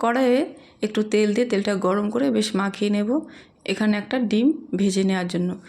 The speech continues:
আর তেলটা মাখিয়ে নিচ্ছি যাতে ডিমটা কড়াইয়ে নি-, লেগে না যায়। তো দিয়ে দিচ্ছি একটা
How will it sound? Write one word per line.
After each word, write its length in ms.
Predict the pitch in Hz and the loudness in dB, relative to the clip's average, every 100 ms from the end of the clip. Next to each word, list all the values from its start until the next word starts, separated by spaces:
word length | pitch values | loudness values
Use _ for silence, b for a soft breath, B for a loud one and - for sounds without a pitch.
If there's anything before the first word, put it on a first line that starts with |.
| B B | B B
আর 100 | 185 185 | -6 -2
তেলটা 240 | 202 220 233 | 0 2 2
মাখিয়ে 240 | 233 233 269 | 0 2 2
নিচ্ছি 180 | 262 233 | 2 0
যাতে 220 | 214 214 | 0 0
ডিমটা 380 | 208 214 214 262 330 | 0 2 2 0 0
কড়াইয়ে 280 | 202 208 214 208 | -2 0 2 2
নি-, 140 | 196 185 | 0 0
লেগে 240 | 185 190 190 180 | 0 0 0 -2
না 60 | |
যায়। 240 | 185 139 - B B B B B B _ _ _ - | -2 -6 -8 B B B B B B _ _ _ -4
তো 40 | 226 | -2
দিয়ে 180 | 226 233 | 2 2
দিচ্ছি 240 | 233 - | 2 0
একটা 200 | 240 233 | -2 0